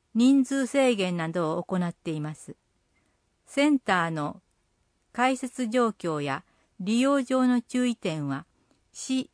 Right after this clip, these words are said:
ホームページまたは電話でご確認ください。対象者は、ゼロ歳児から就学前の乳幼児と保護者、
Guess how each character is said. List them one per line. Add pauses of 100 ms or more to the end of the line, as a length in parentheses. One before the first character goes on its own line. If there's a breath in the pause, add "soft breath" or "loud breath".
(100)
ホ
ー
ム
ペ
ー
ジ
ま
た
は
電
話
で
ご
確
認
く
だ
さ
い。 (1200)
対
象
者
は、 (560)
ゼ
ロ
歳
児
か
ら (1080)
就
学
前
の (320)
乳
幼
児
と (220)
保
護
者、